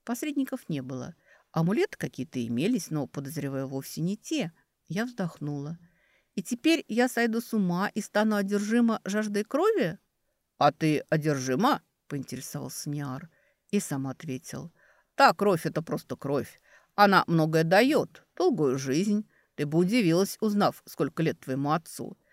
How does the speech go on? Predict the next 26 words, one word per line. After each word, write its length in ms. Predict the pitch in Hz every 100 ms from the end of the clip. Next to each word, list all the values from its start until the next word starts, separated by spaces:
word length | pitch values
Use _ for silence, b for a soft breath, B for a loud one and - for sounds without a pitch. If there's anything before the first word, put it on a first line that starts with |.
| b b -
Время 300 | 277 254 233
от 120 | 233
времени 380 | 233 226 214 208
он 220 | 196 175
меняет 400 | 208 202 185 190
имена 360 | 190 190 185
и 40 | 202
облик, 440 | 302 320 143 123
чтобы 280 | - 151 147
не 120 | 165
будить 360 | 165 170 147 -
подозрения, 760 | 165 185 196 147 - - - b b b _
а 160 | 285
далекий 460 | 269 233 269 - 226
его 180 | 208 208
предок 500 | - 180 226 180 143
был 220 | 170 185
вовсе 460 | 151 135 123 - 196
не 120 | 220
так 260 | - - 151
уж 80 | 156
далек». 600 | 190 165 120 - - _ _ _ _
Ниар 380 | 214 170 233 330 -
вытянул 500 | 220 240 233 240 214
руки, 460 | 175 165 - 165 170 _
обыкновенные. 920 | 226 254 - 311 254 139 139 139 170